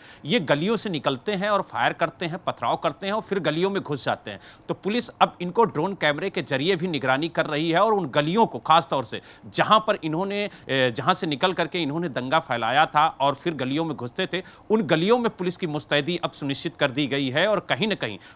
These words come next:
पुलिस अब पूरी तरीके से हाई अलर्ट मोड पे है और जो, अ, कल का दिन है, उसको देखते हुए एहतियात बरत रही है और वो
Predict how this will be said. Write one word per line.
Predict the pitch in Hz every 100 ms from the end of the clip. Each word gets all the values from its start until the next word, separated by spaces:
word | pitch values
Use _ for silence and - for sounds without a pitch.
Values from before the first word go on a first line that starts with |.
| -
पुलिस | 185 233
अब | - -
पूरी | 175 240
तरीके | 226 185 170 226
से | - 139 - -
हाई | - 156 170
अलर्ट | 160 196 165
मोड | 175 180
पे | - 165
है | 165 214
और | - 165 170 - - - -
जो, | 107 180
अ, | 170 - 131 131 117 110 -
कल | 214
का | 233
दिन | 147 160
है, | 127 104 -
उसको | 180 -
देखते | 254 170 160 185
हुए | 131 170
एहतियात | 175 147 - 156 170
बरत | 147 151
रही | 139 139 147
है | 160
और | 226 196
वो | 170 165 180